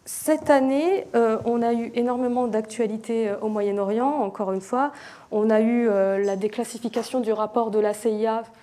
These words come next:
sur, euh, l'assassinat de Jamal Khashoggi par les États-Unis.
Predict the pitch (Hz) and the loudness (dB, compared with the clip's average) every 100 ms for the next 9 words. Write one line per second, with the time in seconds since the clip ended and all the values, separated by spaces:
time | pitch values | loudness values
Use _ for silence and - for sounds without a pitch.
0 | - - - 233 208 196 185 185 190 208 | -20 -20 -8 -4 -2 -2 -4 -4 -4 -4
1 | 226 214 233 214 202 202 196 196 208 190 | -6 -6 -2 -2 -2 -2 -2 -2 -6 -8
2 | 226 214 285 - - - - _ 196 190 | -6 -4 -6 -6 -20 -20 -20 _ -8 -6
3 | 175 180 180 180 208 240 | -6 -6 -8 -4 -2 -2